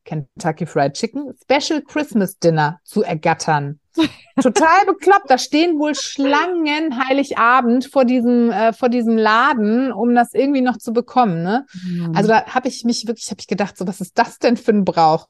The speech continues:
Speaker 2: Ja, völlig
Speaker 1: Oder
Speaker 2: irre. Das ist sowieso,
Speaker 1: Genau.
Speaker 2: das ist alles, alles, was mit Essen zu tun hat, da drehen die Leute irgendwie, hab ich immer das Gefühl, so rund um Weihnachten völlig am Rad.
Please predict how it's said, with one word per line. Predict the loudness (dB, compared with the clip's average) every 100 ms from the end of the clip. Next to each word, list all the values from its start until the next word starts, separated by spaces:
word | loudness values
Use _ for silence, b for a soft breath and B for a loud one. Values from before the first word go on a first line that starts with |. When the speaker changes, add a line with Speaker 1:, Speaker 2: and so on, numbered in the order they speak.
| _ _ B B -8
Speaker 2:
Ja, | -2 4
völlig | 4 4 4
Speaker 1:
Oder | 4
Speaker 2:
irre. | 4 4 2 0 _ _ _ _ _ _ _ _ -2
Das | -2
ist | 2
sowieso, | 2 4 4
Speaker 1:
Genau. | 4 2
Speaker 2:
das | -2 -4
ist | -4
alles, | -2 -2 -4
alles, | -4 -4 -2
was | -2 -2
mit | -4 -4
Essen | -4 -2 -4
zu | -2 -6
tun | -4 -2 -2
hat, | -6 -6
da | -8
drehen | -4 -2 -2
die |
Leute | -2 -2 -2 -4
irgendwie, | -6 -6 -6
hab | -6
ich | -6
immer | -6
das | -6
Gefühl, | -10 -2 -2
so | 0
rund | 0 -2 -2
um | -6 -4
Weihnachten | -4 -6 -8 -16
völlig | -14 -6 -6 -6 -10
am |
Rad. | -8 -12 -14